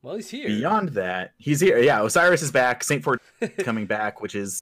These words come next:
Speaker 2: lore stuff. They're adding a bunch of cool Saint Fourteen armor that looks great. Once again, guns cool, armor cool. I just feel like I'm getting a little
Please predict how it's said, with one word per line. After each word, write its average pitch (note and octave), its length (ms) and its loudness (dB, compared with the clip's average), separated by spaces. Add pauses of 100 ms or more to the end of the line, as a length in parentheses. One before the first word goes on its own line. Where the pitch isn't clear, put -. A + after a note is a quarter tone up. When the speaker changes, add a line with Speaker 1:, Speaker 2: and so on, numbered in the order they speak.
(120)
Speaker 2:
lore G#2+ 280 -2
stuff. G2+ 400 -2
They're G2+ 140 -2
adding G2+ 180 -4
a G2+ 40 -8
bunch G2 160 -8
of F#2 60 -20
cool G2+ 140 -6
Saint F#2+ 220 -8
Fourteen G2 320 -6
armor F2+ 300 -4
that F2 160 -6
looks F#2+ 160 -4 (360)
great. F#2 380 -4
Once F#2 220 -10
again, F2 380 -8 (220)
guns F#2+ 360 -4
cool, F2+ 460 -8
armor F2+ 340 -6
cool. F2 460 -10 (1500)
I G2+ 140 -2
just F#2 280 -8
feel B2+ 260 0
like A2+ 340 2
I'm G#2 260 0
getting F#2+ 560 -6 (240)
a G2 80 -4
little F#2 540 -4